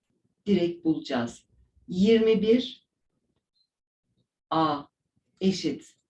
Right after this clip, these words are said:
yirmi bir. Buradan da a'yı bir olarak buluruz.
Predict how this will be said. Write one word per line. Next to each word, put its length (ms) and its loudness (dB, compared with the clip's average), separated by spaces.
yirmi 480 2
bir. 360 -2
Buradan 540 -2
da 280 -4
a'yı 600 -2
bir 280 0
olarak 480 -10
buluruz. 640 -14